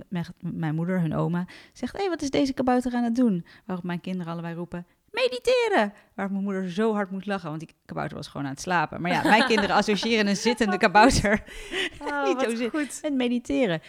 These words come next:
Speaker 1: En tuurlijk leiden ze je af, maar dat is wel echt een tip. Weet je, heel veel ou-, moeders zullen dat hebben. Mijn kinderen zijn er.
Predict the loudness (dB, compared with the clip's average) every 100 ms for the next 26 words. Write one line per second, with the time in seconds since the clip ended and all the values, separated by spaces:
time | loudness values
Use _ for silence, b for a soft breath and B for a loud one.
0 | B B -8 -2 -2 0 -2 -2 -2 -2
1 | -2 -4 -2 0 0 0 -2 -4 0 0
2 | 0 -2 -2 -2 0 0 -2 -6 -4 0
3 | 2 0 -2 -4 -4 -2 -2 -2 -2 -2
4 | -2 -2 -4 -4 -8 -4 -4 -2 -2 -2
5 | -2 -2 -2